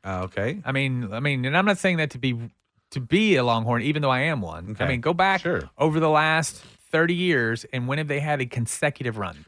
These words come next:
Speaker 1: But let me ask you this: How long? H-,
Speaker 2: Even
Speaker 1: when was the
Speaker 2: with
Speaker 1: last time that the Longhorns ha-, had such a consecutive loss streak as they did this last ten years? So th-, that was abnormal. Why can't it be abnormal for the Aggies
Speaker 2: Right.
Speaker 1: as well?
Speaker 2: But,
Speaker 1: Just saying.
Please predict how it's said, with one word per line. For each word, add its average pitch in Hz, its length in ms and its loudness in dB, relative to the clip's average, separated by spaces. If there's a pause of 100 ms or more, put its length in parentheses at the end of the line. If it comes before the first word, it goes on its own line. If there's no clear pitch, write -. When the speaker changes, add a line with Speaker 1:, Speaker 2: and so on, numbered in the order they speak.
Speaker 1:
But 156 60 0
let 151 80 2
me 139 80 4
ask 120 160 2
you 113 40 -8
this: 120 240 2 (180)
How 151 120 4
long? 143 260 4
H-, 143 80 0 (140)
Speaker 2:
Even 233 280 6
Speaker 1:
when 214 100 8
was 214 100 10
the 180 40 8
Speaker 2:
with 170 40 8
Speaker 1:
last 170 140 6
time 156 160 4
that 131 120 4
the 123 60 0
Longhorns 131 420 0
ha-, 131 140 2
had 120 160 0
such - 180 -2
a 113 80 -4
consecutive 101 600 -2
loss 113 360 4
streak 85 400 -10 (120)
as 95 160 -4
they 101 80 -2
did 92 300 -4 (240)
this 98 120 -4
last 90 240 -4
ten 85 160 -10
years? 73 240 -16
So 117 120 -2
th-, 104 100 -8 (240)
that 143 160 4
was 147 140 4
abnormal. 98 580 2 (300)
Why 113 120 2
can't 131 100 0
it 107 60 0
be 110 100 4
abnormal 107 320 0
for 101 140 -8
the 98 60 0
Aggies 98 260 0
Speaker 2:
Right. 160 280 4
Speaker 1:
as - 140 -16
well? 135 120 -14
Speaker 2:
But, 214 80 4
Speaker 1:
Just 151 120 2
saying. 87 200 0